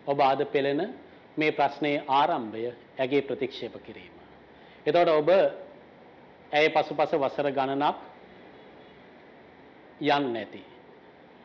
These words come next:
ඇය ඒ බව සමහර විට දන්නවත් ඇති. ඇය සමහර විට දන්නව ඇති ඔබ ඇයට හිතවත්කම් පෙන්වන්නේ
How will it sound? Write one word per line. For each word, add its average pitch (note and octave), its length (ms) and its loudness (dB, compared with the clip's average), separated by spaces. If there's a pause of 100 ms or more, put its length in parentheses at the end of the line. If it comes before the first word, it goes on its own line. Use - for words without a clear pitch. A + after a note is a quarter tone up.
(160)
ඇය D3+ 220 6
ඒ E3+ 140 4
බව D#3+ 220 4
සමහර D3+ 400 0
විට D3+ 200 0
දන්නවත් C3+ 540 0
ඇති. - 220 -16 (380)
ඇය D3+ 180 2
සමහර D3 400 0
විට D3 180 -2
දන්නව C3+ 360 0
ඇති C#3+ 300 0 (760)
ඔබ D3 200 2
ඇයට - 1120 0
හිතවත්කම් D3+ 680 0
පෙන්වන්නේ C#3+ 580 -2